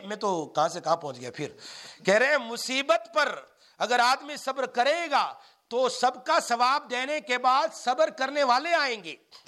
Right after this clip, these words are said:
قیامت کے دن، اور میزان میں ان کے لیے کوئی وزن نہیں،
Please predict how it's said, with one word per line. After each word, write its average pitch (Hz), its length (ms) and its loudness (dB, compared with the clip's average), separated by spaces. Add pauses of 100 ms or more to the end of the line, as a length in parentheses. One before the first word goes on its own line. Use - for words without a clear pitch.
(200)
قیامت 220 500 0
کے 196 80 -10
دن، 160 160 -12 (400)
اور 233 340 6
میزان 226 760 2
میں 220 180 0 (760)
ان 277 260 0
کے 302 180 4
لیے 320 160 4 (140)
کوئی 330 240 2
وزن 302 520 0
نہیں، 330 440 -2